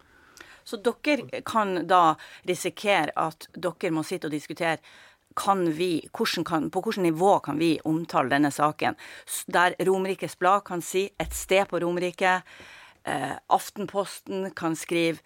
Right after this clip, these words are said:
et sted på Østlandet. Eh, det må være veldig,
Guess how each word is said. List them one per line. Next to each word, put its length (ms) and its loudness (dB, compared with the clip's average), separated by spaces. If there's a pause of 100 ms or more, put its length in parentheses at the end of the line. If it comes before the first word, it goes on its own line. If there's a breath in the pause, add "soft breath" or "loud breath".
(260 soft breath)
et 140 -2
sted 340 4
på 80 0
Østlandet. 680 0 (500 soft breath)
Eh, 320 -2
det 80 0
må 140 4
være 260 6 (320)
veldig, 540 -2